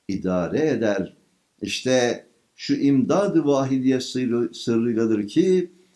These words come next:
şu kainatta nihayet derecede mevzuliyet, bolluk ve ucuzluk içinde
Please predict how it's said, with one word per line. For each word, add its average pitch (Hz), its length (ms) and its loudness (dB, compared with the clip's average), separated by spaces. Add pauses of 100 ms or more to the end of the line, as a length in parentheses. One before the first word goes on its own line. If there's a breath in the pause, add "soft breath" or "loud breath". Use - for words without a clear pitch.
(140)
şu - 340 -4
kainatta 123 1040 2 (320)
nihayet 123 800 2
derecede 127 460 0
mevzuliyet, 117 880 0
bolluk 107 440 2
ve 123 40 -2
ucuzluk 113 460 -2
içinde 127 720 0